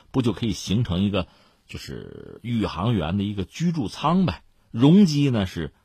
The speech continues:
一百立方米，那就可以住六个人。那当然每个人就很紧巴了，对吧？可以有六个人。这是一九七一年的事儿。呃，礼炮一号上天之后，在天上一待就待了六个月。呃，他和联盟飞船里边联盟十号、联盟十一号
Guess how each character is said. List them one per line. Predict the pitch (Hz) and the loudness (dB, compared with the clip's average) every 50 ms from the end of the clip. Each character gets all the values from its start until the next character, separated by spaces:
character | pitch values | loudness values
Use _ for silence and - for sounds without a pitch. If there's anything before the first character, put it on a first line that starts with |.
| _ _ | _ _
一 | - 180 170 | -8 -8 -8
百 | 135 - - - - - | -6 -4 -4 -4 -4 -2
立 | 90 151 156 120 | -4 -4 -4 -4
方 | - 147 151 175 180 | -2 -2 0 0 0
米， | 139 - - _ _ _ _ _ _ _ _ _ _ | -2 -4 -8 _ _ _ _ _ _ _ _ _ _
那 | - 135 143 | -2 -2 2
就 | 123 123 | 2 2
可 | - - | 0 0
以 | 123 | -4
住 | 113 - 139 | -2 0 2
六 | 139 139 117 85 | 4 4 2 2
个 | 80 | 0
人。 | 73 67 95 - _ _ _ _ _ _ | -4 -6 -6 -8 _ _ _ _ _ _
那 | - - - | -8 -8 -4
当 | - 98 | -2 -2
然 | 117 117 | 0 0
每 | 95 76 | -2 -2
个 | 67 71 | -4 -8
人 | 71 71 78 82 80 78 | -8 -8 -8 -10 -10 -12
就 | 73 - | -14 -14
很 | - 107 107 | -12 -12 -8
紧 | - 113 82 58 | -8 -8 -8 -8
巴 | - 76 | -10 -12
了， | 82 78 | -10 -6
对 | 101 98 | -4 -6
吧？ | 90 - - - - _ _ | -6 -6 -10 -20 -20 _ _
可 | - - 131 | -6 -2 0
以 | 151 | 0
有 | 120 78 | 0 0
六 | 76 95 92 78 | -2 -2 -4 -4
个 | 71 64 | -6 -10
人。 | 50 50 - _ - _ _ _ _ - | -14 -16 -20 _ -20 _ _ _ _ -2
这 | - 143 | 2 2
是 | 135 107 143 | 2 2 0
一 | 143 147 | -4 -2
九 | 123 120 98 | -2 -2 -2
七 | - - - - 135 135 | -2 -6 -6 -2 0 0
一 | 131 | 2
年 | 117 95 76 76 80 | 2 0 0 -2 -4
的 | 80 | -4
事 | 80 - 73 | -4 -6 -8
儿。 | 64 - - - - - _ | -10 -10 -12 -20 -20 -20 _
呃， | - 117 123 123 117 | 0 2 4 4 4
礼 | 120 113 120 | 4 4 2
炮 | 135 160 175 160 | 4 4 2 2
一 | 151 160 | 2 2
号 | 170 165 156 | 2 2 2
上 | - 151 131 117 | 0 0 0 0
天 | 131 135 135 | 2 2 2
之 | 139 | 0
后， | 135 123 | 0 0
在 | 113 90 | -2 -4
天 | - - 131 120 | -4 -2 -2 -2
上 | 110 92 - | -2 -2 -4
一 | - 139 | -8 -14
待 | - - - 131 131 | -6 -4 -2 -2 -2
就 | 117 101 | -4 -6
待 | 87 104 107 110 | -8 -6 -6 -6
了 | 110 110 | -4 -4
六 | 120 117 104 | -4 -4 -4
个 | 104 113 | -4 -6
月。 | 123 131 127 - _ _ _ _ _ _ _ | -6 -6 -8 -12 _ _ _ _ _ _ _
呃， | - 104 110 107 101 98 92 - _ _ | -2 2 4 6 6 4 2 0 _ _
他 | - - 180 185 | -2 4 4 4
和 | - - 143 143 143 139 135 127 117 107 104 98 90 80 90 104 | 4 4 2 4 6 6 6 6 6 6 4 4 2 0 0 0
联 | 107 120 127 151 | 2 2 4 4
盟 | 156 135 123 135 135 | 4 4 4 2 0
飞 | - - 139 139 | 0 0 -2 -2
船 | 120 98 90 98 117 | 0 0 0 0 2
里 | 107 85 71 | 0 0 0
边 | 87 98 101 98 | -2 0 2 2
联 | 95 104 123 | 2 2 2
盟 | 123 127 120 | 0 0 -2
十 | - - 113 | -2 -4 -2
号、 | 110 107 | -2 0
联 | 101 107 131 | 0 2 2
盟 | 147 147 | 2 2
十 | 139 - - 135 | 0 -2 -6 -6
一 | 156 180 | -4 -4
号 | 165 - - - | -2 -2 -4 -4